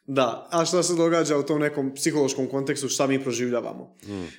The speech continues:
Speaker 1: I sad, šta je važnije za izlječenje? I najčešće mi sad znamo da ti efekti idu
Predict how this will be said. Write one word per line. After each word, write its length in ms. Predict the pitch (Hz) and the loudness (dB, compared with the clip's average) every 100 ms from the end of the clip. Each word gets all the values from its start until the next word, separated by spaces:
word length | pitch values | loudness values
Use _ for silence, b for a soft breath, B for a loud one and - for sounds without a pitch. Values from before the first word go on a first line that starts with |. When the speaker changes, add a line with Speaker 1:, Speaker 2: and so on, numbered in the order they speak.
| B | B
Speaker 1:
I 100 | 135 | 0
sad, 260 | 170 156 | 2 2
šta 260 | - 165 165 | 0 4 4
je 60 | |
važnije 460 | 156 156 160 175 151 | 6 4 4 4 4
za 160 | 135 147 | 4 4
izlječenje? 680 | 135 135 135 131 123 117 117 B B | 4 2 2 2 2 -2 -6 B B
I 60 | - | 0
najčešće 440 | 147 151 165 170 | 2 4 4 4
mi 120 | 156 151 | 2 2
sad 180 | 165 | 0
znamo 360 | 143 151 165 175 | 0 2 2 2
da 160 | 156 151 | 0 2
ti 240 | 170 160 160 | 4 4 2
efekti 300 | 156 165 170 | -2 -2 -2
idu 120 | 147 | -2